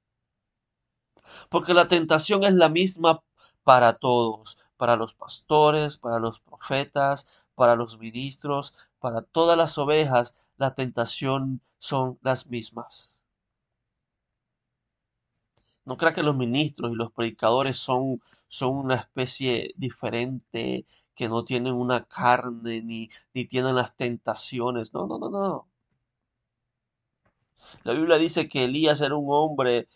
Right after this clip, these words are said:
que de-, hacía descender fuego del cielo, pero que era un hombre que, que, que también tenía pasiones.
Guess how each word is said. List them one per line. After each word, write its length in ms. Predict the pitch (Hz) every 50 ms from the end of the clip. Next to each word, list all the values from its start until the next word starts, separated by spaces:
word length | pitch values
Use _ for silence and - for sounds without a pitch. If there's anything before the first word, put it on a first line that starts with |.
| _ _ _ _ -
que 160 | - 143 127
de-, 260 | 127 131 135 - - _ -
hacía 360 | - 131 - - 147 147 139
descender 640 | 147 151 143 - - - 139 127 117 117 117 139 143
fuego 320 | - - 160 147 156 151
del 140 | 139 127 120
cielo, 400 | - - 143 147 151 151 143 127 -
pero 160 | 127 120 113
que 140 | - 127 123
era 160 | 120 127 135
un 120 | 139 131 135
hombre 440 | 139 143 143 139 131 131 127 - _ - - _ _ _
que, 280 | - 135 113 - - _ _ _ _ _
que, 240 | - 135 113 - _
que 140 | - 143 131
también 360 | - 117 117 113 127 135 135
tenía 280 | - - 131 143 143
pasiones. 800 | - 135 127 - - 131 131 170 175 147 135 - - - _ _